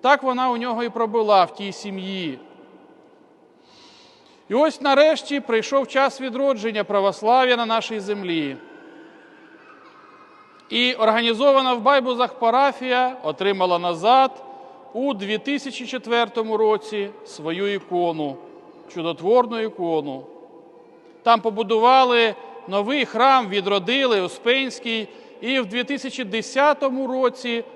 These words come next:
блаженної пам'яті митрополит Черкаський Канівський Софроній освятив цей новий, новозбудований Успенський храм.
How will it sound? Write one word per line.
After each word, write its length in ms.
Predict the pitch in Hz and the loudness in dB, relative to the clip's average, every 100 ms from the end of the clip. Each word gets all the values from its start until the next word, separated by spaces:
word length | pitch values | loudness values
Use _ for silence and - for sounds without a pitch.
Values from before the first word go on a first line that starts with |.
| - - - - - - | -20 -20 -20 -20 -20 -10
блаженної 580 | 160 202 285 269 262 254 | -4 0 2 0 -4 -4
пам'яті 520 | 247 254 247 240 233 | 2 2 2 -4 -6
митрополит 640 | 220 208 208 214 208 226 | -6 -4 -4 0 0 0
Черкаський 680 | 226 202 185 214 214 - 202 | -2 -6 2 4 4 0 -10
Канівський 600 | - 202 196 180 - 185 | 0 2 2 -2 -10 -12
Софроній 800 | - 175 143 202 262 254 240 233 - - - - - | -10 -10 -4 -2 0 0 -4 -6 -10 -20 -20 -20 -12
освятив 760 | - 175 180 180 175 220 254 247 | -6 -6 -4 -4 -4 -2 -2 -4
цей 240 | - 190 170 | -8 -6 -4
новий, 600 | 170 156 226 254 247 - - | -6 -4 -2 -2 -2 -8 -12
новозбудований 920 | 175 185 165 156 156 190 247 240 220 | -6 -4 -4 -6 0 2 4 2 -2
Успенський 600 | 214 - 202 202 190 - | -8 -6 -2 -2 -4 -12
храм. 480 | 208 196 180 170 151 | -10 2 4 6 4